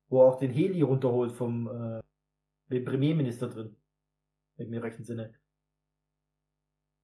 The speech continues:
Wo er halt, wo er halt wirklich Riesenzerstörung macht. Das war halt so visuell halt so, was mir hängen geblieben ist.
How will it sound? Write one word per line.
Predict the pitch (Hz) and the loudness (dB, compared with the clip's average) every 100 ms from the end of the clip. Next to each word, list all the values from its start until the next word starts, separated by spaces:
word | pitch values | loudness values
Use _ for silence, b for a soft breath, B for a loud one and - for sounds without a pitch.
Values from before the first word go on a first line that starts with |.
| _ _ _ | _ _ _
Wo | - | 4
er | 127 127 | 6 6
halt, | 131 131 | 2 4
wo | 143 | 6
er | 151 | 6
halt | 147 | 6
wirklich | 190 160 143 | 4 2 -2
Riesenzerstörung | 175 147 135 - 139 127 117 | -4 0 -2 4 6 6 4
macht. | 113 113 - | 0 -2 -4
Das | 151 147 | -2 4
war | |
halt | 127 117 | 4 4
so | 120 | -4
visuell | 123 120 120 131 131 | -6 -6 0 2 2
halt | 113 | 0
so, | 117 110 | -4 -8
was | 110 | -8
mir | 120 | -8
hängen | 104 120 | -8 -8
geblieben | 113 110 113 107 | -10 -12 -14 -12
ist. | 110 - | -16 -16